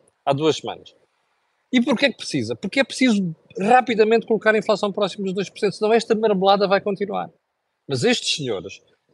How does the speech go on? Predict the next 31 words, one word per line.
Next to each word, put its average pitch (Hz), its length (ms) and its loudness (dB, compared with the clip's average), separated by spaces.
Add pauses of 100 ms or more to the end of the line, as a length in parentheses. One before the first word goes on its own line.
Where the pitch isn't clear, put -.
que 202 120 6
andam 156 200 4
muito 254 280 2
interessados 175 340 2
em 139 80 2
fazer 135 260 0
fretes 120 320 -2
aos, 117 200 0
aos, 123 240 0
aos 120 200 -2
governos, 104 540 -6
este 180 240 4
é 156 40 6
um 127 120 0
deles, 98 320 -6
Mário 151 220 4
Centeno 110 300 -4
é 123 40 -4
um 147 80 -2
deles, 196 340 0 (480)
vão 143 220 4
saindo 170 480 0 (320)
com 156 100 2
esta, 160 240 2 (380)
vão 165 140 6
manter 151 360 2
estes - 220 -4
disparates. - 460 -8 (420)
Bom, 165 300 2 (1700)
ponto 320 180 4
seguinte. 104 400 -6